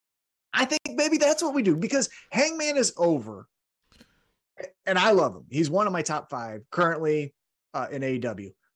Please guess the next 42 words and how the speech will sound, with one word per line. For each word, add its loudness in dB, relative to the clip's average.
But 2
similar 2
to 4
Orange -4
Cassidy, -8
if -6
you 4
overexpose 2
that -6
character, -6
then -4
it's -6
like, -6
well, -8
I -6
don't, -10
you -10
know. -14
Eddie 2
Kingston's -2
a 0
guy 0
that -4
you -8
can -8
have -4
on -4
each -6
and -8
every -2
week -6
because -6
his -4
story -6
is -8
a -8
snowball -2
that -10
just -10
continues -8
to -10
roll. -8